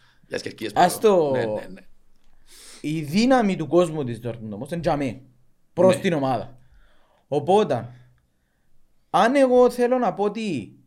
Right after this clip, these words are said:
Speaker 2: η δύναμη που εξασκεί ο κόσμος της Dortmund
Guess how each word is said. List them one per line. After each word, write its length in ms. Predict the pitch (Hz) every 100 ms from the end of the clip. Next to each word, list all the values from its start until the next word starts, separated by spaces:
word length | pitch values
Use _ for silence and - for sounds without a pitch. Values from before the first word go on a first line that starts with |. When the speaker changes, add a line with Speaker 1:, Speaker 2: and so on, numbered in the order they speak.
| _ _ _
Speaker 2:
η 180 | 151 139
δύναμη 560 | 139 185 202 208 214
που 520 | 208 - - 135 - -
εξασκεί 500 | 123 - 120 - 175
ο 40 |
κόσμος 300 | 160 170 190
της 100 | 147 131
Dortmund 300 | 151 156